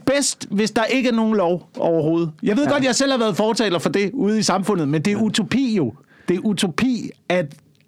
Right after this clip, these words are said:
Speaker 1: at alle ligesom har en eller anden form for moralsk, øh, kodex til
Speaker 2: Ja.
Speaker 1: at gøre de rigtige ting, specielt inden for pengeverdenen.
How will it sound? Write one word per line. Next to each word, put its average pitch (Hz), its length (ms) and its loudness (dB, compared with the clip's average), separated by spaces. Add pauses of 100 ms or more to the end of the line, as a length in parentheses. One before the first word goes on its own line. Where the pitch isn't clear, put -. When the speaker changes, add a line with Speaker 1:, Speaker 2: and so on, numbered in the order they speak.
(180)
Speaker 1:
at 180 240 0
alle 185 280 2
ligesom 196 420 0
har 175 280 2
en 190 160 0
eller 170 160 2
anden 165 200 0
form 170 220 -2
for 175 100 0
moralsk, 165 680 0
øh, 143 280 0
kodex 170 560 0
til - 80 -12 (520)
Speaker 2:
Ja. 185 60 2
Speaker 1:
at 175 80 -2
gøre 170 200 2
de 170 140 0
rigtige 170 280 0
ting, 165 240 -2
specielt 175 380 0
inden 190 180 0
for 175 80 0
pengeverdenen. 139 840 0